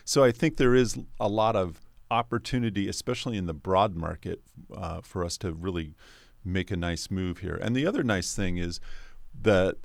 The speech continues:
you know, coming out of the correction, the S and P, especially, uh, if you take a look at that chart, it broke out of a cup with handle pa-, uh, pattern, and it's still holding above that buy point.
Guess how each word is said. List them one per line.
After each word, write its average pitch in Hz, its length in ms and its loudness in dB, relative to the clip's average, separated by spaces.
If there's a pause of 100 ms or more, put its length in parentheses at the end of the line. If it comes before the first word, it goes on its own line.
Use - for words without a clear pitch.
you 101 120 0
know, 78 100 -2
coming 123 360 2
out 107 140 2
of 87 80 0
the 95 80 -4
correction, 92 720 -4 (200)
the 98 160 -4
S 87 180 -4
and 87 120 -6
P, - 160 -4
especially, 85 560 -4 (640)
uh, 98 240 -6
if - 180 -8
you 90 60 -4
take - 240 -4
a 90 40 -4
look 87 220 -6
at 80 100 -12
that 82 180 -2
chart, 87 400 -2
it 113 200 -2
broke 113 300 0
out 95 180 2
of 85 100 -4
a 85 40 -8
cup - 340 -2
with 85 120 -8
handle 101 340 -4
pa-, - 200 -8 (100)
uh, 80 240 -6
pattern, 80 480 -6
and 110 140 -2
it's 117 120 -4
still - 240 -2
holding 117 440 -4
above 95 340 0
that 90 240 -2
buy 95 200 -2
point. 85 400 -8